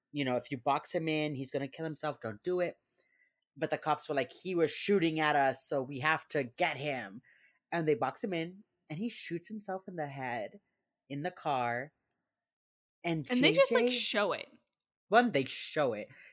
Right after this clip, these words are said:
Speaker 1: Two, J J has this, like, full body flinch, like, her whole face scrunches up and she's, like, so shaken.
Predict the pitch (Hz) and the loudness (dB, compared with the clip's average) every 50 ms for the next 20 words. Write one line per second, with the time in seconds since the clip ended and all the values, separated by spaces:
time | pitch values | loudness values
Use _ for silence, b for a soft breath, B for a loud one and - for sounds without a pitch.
0 | B B _ - - 302 269 220 135 123 - _ _ - - 185 170 175 185 - | B B _ -4 0 0 2 0 0 -2 -6 _ _ -6 -2 -2 0 -2 -2 -2
1 | 269 285 285 214 175 160 156 156 147 - - 156 151 123 - - - _ _ _ | -2 -2 -2 -2 -2 -2 -2 -4 -4 -6 -8 -8 -8 -8 -10 -14 -18 _ _ _
2 | _ _ _ - 147 131 117 - - - - - - - - - 208 202 208 220 | _ _ _ -6 -4 -4 -4 -6 -12 -18 -20 -16 -14 -12 -10 -4 -2 0 2 2
3 | 233 240 202 170 - _ _ _ _ _ 175 175 170 165 165 175 180 196 185 170 | 2 2 0 -6 -14 _ _ _ _ _ 0 2 4 4 4 2 0 -2 -4 -6
4 | - - - - - - 170 151 143 143 143 147 143 143 165 185 220 226 - B | -8 -12 -18 -18 -8 -6 -4 -2 0 2 2 2 2 0 0 -2 -6 -10 -12 B
5 | B B B B B - 180 175 175 - 180 180 170 165 - - - - 180 185 | B B B B B -2 -2 -2 -2 -4 -4 -6 -6 -6 -10 -12 -8 -6 -4 -4
6 | 190 185 - - - - 175 165 170 180 170 - - - - _ - 180 175 175 | -4 -6 -10 -14 -8 -6 -4 -4 -4 -6 -8 -8 -10 -10 -10 _ -6 -6 -6 -6
7 | 165 - - 170 165 151 - 95 147 160 - - 151 143 - - 160 147 127 139 | -8 -10 -8 -8 -8 -6 -4 -4 -4 -4 -4 -6 -10 -10 -12 -12 -12 -12 -8 -6
8 | 139 131 131 123 - b b b b b b b b b _ - - - - - | -4 -4 -4 -6 -10 b b b b b b b b b _ -14 -12 -10 -6 -4
9 | 190 190 190 175 156 - - - 185 175 165 170 175 160 147 135 131 | -2 0 0 0 -2 -4 -6 -6 -4 -6 -4 -4 -4 -4 -4 -4 -6